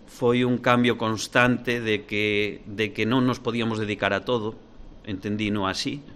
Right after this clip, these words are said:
porque antes café, eh, merenda, eh, copas, eh, non pode ser, eh, para o meu punto de vista, non? Entón, pois, decidimos dar o paso ao restaurante.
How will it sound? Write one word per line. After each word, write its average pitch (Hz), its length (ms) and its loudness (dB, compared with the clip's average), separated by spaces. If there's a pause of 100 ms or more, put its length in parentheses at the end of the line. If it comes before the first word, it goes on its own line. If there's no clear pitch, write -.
(360)
porque 95 160 -2
antes 107 480 -2 (320)
café, 143 400 4 (720)
eh, 113 240 2
merenda, 120 480 4 (240)
eh, 120 560 2
copas, 101 480 0
eh, 113 160 0 (400)
non 139 160 4
pode 95 240 0
ser, - 240 -12 (320)
eh, 90 160 -10
para 101 240 -2
o 104 80 -2
meu 104 400 0
punto 127 240 2
de 98 160 2
vista, 90 240 -6
non? 160 240 -6 (520)
Entón, 123 320 2
pois, 143 320 -2
decidimos 127 560 0
dar 123 160 2
o - 80 -4
paso 139 320 -2
ao 147 80 2
restaurante. 92 640 -4